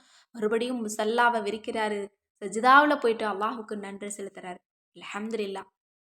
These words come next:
அவருடைய வாழ்க்கையே இன்றைக்கு மாறி போயிடுச்சு. அவரு, அவருடைய வாழ்க்கை என்னங்கிறத உணர்ந்துட்டாரு. அல்லாஹ் தாலா உணர்த்திட்டான். ரொம்ப இன்பமா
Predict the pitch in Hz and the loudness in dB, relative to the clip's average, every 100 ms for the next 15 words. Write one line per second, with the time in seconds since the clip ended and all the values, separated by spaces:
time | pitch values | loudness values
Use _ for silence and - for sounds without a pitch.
0 | _ _ 208 226 262 262 226 254 330 330 | _ _ 0 2 4 4 8 10 8 4
1 | 330 330 285 277 269 254 233 247 302 339 | 4 4 4 2 0 -2 2 6 6 6
2 | - 254 220 214 - - _ _ _ _ | 4 2 2 0 -8 -12 _ _ _ _
3 | _ _ _ _ _ _ _ _ _ _ | _ _ _ _ _ _ _ _ _ _
4 | 254 277 330 440 - _ _ _ - 247 | 4 4 4 0 -8 _ _ _ 0 4
5 | 285 285 269 226 269 339 415 403 330 302 | 6 6 6 10 12 12 10 6 4 4
6 | 339 339 320 302 302 349 - - 262 330 | 4 4 4 4 4 2 0 -4 4 6
7 | 415 349 262 208 - - 208 233 294 285 | 6 4 4 4 2 -8 0 2 4 6
8 | 269 285 381 - - 226 285 285 302 262 | 8 8 8 4 -6 0 0 2 0 0
9 | - - _ - 254 311 285 294 302 349 | -4 -8 _ -4 0 4 4 6 6 8
10 | 349 | 10